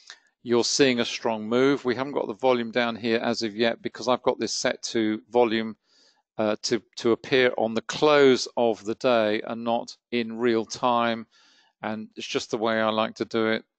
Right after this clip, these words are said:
You know, you can have it real time. It's just a setting on NinjaTrader. Um, but it just closes off at the end of the day and it'll fill in the volume. Now, something like that, when you look at a pattern like that, when you see the volume point of control is down here,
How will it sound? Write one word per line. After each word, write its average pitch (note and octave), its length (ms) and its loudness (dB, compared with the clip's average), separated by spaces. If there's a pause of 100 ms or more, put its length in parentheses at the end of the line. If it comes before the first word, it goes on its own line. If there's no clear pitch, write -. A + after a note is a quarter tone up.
You G#2 80 -16
know, G2+ 80 -8
you G#2+ 200 -8
can A2+ 140 -12
have A2 180 -2
it A2 120 -4
real G#2 200 0
time. A2 260 0
It's G#2+ 120 -8
just - 220 -6
a G#2+ 40 -6
setting A2 400 -4
on G#2+ 160 -6
NinjaTrader. G#2+ 680 -2 (680)
Um, A2 240 2
but A#2 120 2
it A#2+ 100 0
just - 220 -4
closes A2 400 2
off - 160 -2
at - 60 -14
the G#2+ 100 -2
end G#2+ 160 -4
of G#2+ 100 -2
the A2+ 80 -2
day G#2 80 0
and G#2 100 -4
it'll G#2+ 80 -4
fill G#2+ 240 0
in G#2 120 -2
the G#2 100 -4
volume. G#2 420 -2 (600)
Now, B2 160 2
something D#3+ 460 0
like C3 300 2
that, C3+ 420 2
when A#2 160 -2
you A#2+ 100 -2
look C#3 180 2
at C#3 80 -2
a C3 60 2
pattern - 320 -8
like A#2 340 0
that, A#2+ 320 0
when A2 200 -6
you A2+ 100 -6
see A#2+ 500 0 (680)
the A2+ 80 0
volume D3 340 2
point C3+ 220 2
of - 80 -10
control D3 540 2
is A#2+ 100 0
down A#2 300 0
here, C3+ 400 -2